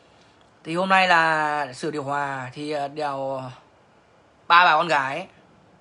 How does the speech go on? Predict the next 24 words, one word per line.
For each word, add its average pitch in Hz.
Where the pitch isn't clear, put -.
Cô -
em 180
này 160
thì, 147
thì 143
thực 143
ra 160
là 147
không 175
tiện -
nói 147
tên. 208
Mình 160
đã 170
bảo 170
với 147
cô 190
em 190
là 175
hôm 180
nay 185
về 165
mình 151
sẽ 170